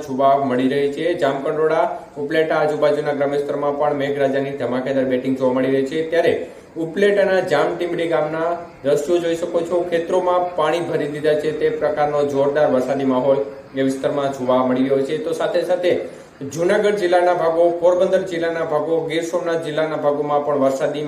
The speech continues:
માહોલ છવાયેલો છે. અનેક વિસ્તારમાં સારો એવો વરસાદી માહોલ જોવા મળી રહ્યો છે. તો મહુવા આજુબાજુના વિસ્તારમાં પણ વહેલી સવારે શરૂ થયેલો વરસાદ બપોર સુધી અનેક વિસ્તારમાં સારામાં સારો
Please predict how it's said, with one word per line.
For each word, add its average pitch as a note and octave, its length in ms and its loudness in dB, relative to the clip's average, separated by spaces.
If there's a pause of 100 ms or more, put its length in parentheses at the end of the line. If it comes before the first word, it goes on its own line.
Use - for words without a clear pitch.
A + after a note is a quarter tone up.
માહોલ C3+ 360 0
છવાયેલો C3 600 0
છે. C#3+ 100 -2
અનેક C#3 260 0
વિસ્તારમાં C#3 540 -4
સારો B2+ 220 0
એવો B2+ 180 2
વરસાદી B2+ 400 -2
માહોલ B2 300 -4
જોવા B2 260 0 (440)
મળી A#2+ 200 -2
રહ્યો A#2 320 2
છે. B2+ 100 -2 (520)
તો F3+ 100 4 (720)
મહુવા E3+ 400 2
આજુબાજુના G3 540 2
વિસ્તારમાં F3+ 380 2
પણ F3 260 4
વહેલી D#3 280 2
સવારે D#3+ 380 2
શરૂ D3 220 -4
થયેલો D3 260 2
વરસાદ C#3+ 260 2
બપોર C#3+ 300 -2
સુધી D3 240 0
અનેક C#3+ 180 -2
વિસ્તારમાં C#3+ 540 -2
સારામાં C3+ 340 0
સારો B2+ 160 -2